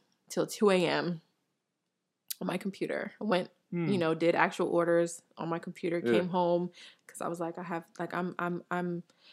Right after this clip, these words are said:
Speaker 1: I'm feeling this thing now. I'm like, yeah, I got orders done. Now I'm thinking about content. Now I'm thinking about, you know, what I can be doing to better this whole situation. So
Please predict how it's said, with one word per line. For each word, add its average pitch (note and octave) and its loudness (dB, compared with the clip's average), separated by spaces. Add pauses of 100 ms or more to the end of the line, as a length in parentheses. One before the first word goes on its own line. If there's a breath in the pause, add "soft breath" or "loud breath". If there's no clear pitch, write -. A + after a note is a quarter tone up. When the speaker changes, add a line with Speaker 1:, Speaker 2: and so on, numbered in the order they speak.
(100)
Speaker 1:
I'm F#3 0
feeling A3 8
this G3 6
thing B3 6
now. E3 12
I'm F3+ 6
like, F3 4
yeah, G#3+ 6
I F#3+ 4
got F3 2
orders G3 4
done. E3+ 2
Now F3 2
I'm F#3 0
thinking F3+ 0
about E3+ 0
content. G3 0
Now E3 0
I'm E3+ -2
thinking F3+ -2
about, E3 -2
you F#3 0
know, F3 0
what E3+ 0
I F3 -2
can F#3+ 0
be F3 0
doing F3 0
to F3+ 0
better E3+ 2
this F3 0
whole E3 0
situation. E3+ -2
So E3+ 0